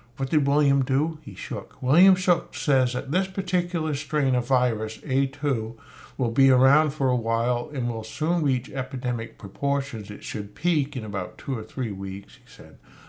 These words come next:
Last week's report of contagious diseases was up to eighty-four cases from eight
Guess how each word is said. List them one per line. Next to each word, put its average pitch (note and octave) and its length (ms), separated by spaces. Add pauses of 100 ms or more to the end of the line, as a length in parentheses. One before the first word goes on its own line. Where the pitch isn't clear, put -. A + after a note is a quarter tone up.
(120)
Last E3+ 400
week's D#3 280
report G#2+ 560
of G2+ 160
contagious G#2+ 600
diseases A2+ 720 (400)
was A2+ 180
up A#2+ 200
to - 240
eighty-four D#3+ 560
cases A#2+ 500
from - 360
eight C3+ 320